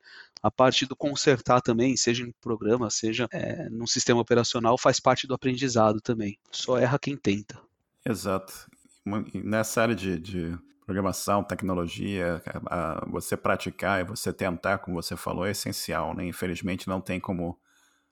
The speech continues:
Speaker 2: como virar programador só assistindo o vídeo, não, não praticando, não pesquisando, não, não errando, né? O er-, errar faz parte, pesquisar faz parte, como você falou aqui no,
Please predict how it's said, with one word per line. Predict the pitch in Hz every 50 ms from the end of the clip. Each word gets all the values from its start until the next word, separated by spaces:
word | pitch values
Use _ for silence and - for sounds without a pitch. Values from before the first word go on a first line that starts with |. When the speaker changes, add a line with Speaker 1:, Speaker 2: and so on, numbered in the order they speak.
| _ _ _
Speaker 2:
como | - - 107 107 95
virar | 92 107 95 98 95
programador | - 104 98 87 87 87 85 82 90 92
só | - - 101
assistindo | 95 - - 92 - - 95 92
o | 87 82
vídeo, | - 87 82 90 85 -
não, | 92 95 98 101 87 - -
não | 92 101 95
praticando, | - - 98 - - - 95 90 85 82 82
não | 87 82
pesquisando, | - - 87 - - - 87 78 82 90 87 85 78 80 80
não, | 76 80 85 85 87 90 85
não | 85 85 87 87 87
errando, | 90 87 - - - 98 98 95 92 82 76 82
né? | 82 90 104 107 101
O | 90 85 85
er-, | 87 90 85 - -
errar | 95 101 107 98 101
faz | - - 104 92 -
parte, | - - 98 98 95 - - - 87
pesquisar | - 92 87 - - 87 85 90 87
faz | 87 - 92 -
parte, | - - 87 87 85 - -
como | 92 90
você | 87 - 82
falou | - - 95 90 85
aqui | - - 90
no, | 90 85